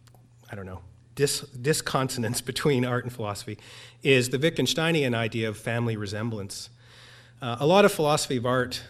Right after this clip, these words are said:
uh, historically has been tangled up in its own question of defining the essence of a work of art, and hence what belongs inside a conceptual boundary and everything else that excluded,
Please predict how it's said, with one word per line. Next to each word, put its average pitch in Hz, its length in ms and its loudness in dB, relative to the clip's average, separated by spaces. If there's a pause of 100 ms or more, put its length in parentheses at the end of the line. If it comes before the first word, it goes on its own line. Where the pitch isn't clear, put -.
(160)
uh, 120 260 -4 (260)
historically 165 680 2
has 123 140 -2
been 123 160 -4
tangled 143 480 -2
up 127 200 -4 (300)
in 117 400 -4 (240)
its 117 160 -6
own 117 180 -2
question 120 440 -4
of 110 160 -8
defining 117 680 -4 (280)
the 123 160 -8
essence 123 500 -4
of 104 220 -8
a 104 40 -10
work 101 240 -8
of 104 80 -10
art, 92 300 -12 (680)
and 113 220 -2
hence 117 500 -2
what 123 200 -2
belongs 117 440 -2
inside 123 560 -2
a 107 40 -4
conceptual 113 520 -6
boundary 104 480 -6
and 104 180 -10
everything 113 320 -6
else 107 240 -6
that 104 140 -8
excluded, 107 680 -10